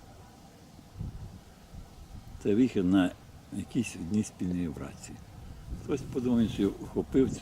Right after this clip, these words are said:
думку, посилив, і кількість почне зростати.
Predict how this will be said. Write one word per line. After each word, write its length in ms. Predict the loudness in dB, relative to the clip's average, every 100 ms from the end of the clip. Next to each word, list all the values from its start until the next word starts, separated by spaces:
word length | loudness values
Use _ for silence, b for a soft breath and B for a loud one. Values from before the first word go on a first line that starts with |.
| -4
думку, 360 | -2 -2 -4 -8 B B B B -12 -8
посилив, 640 | -8 2 6 8 6 4
і 140 | -2 0
кількість 420 | 0 2 2 0
почне 400 | -2 -8 -2 0
зростати. 540 | 0 -2 -4 -12 -12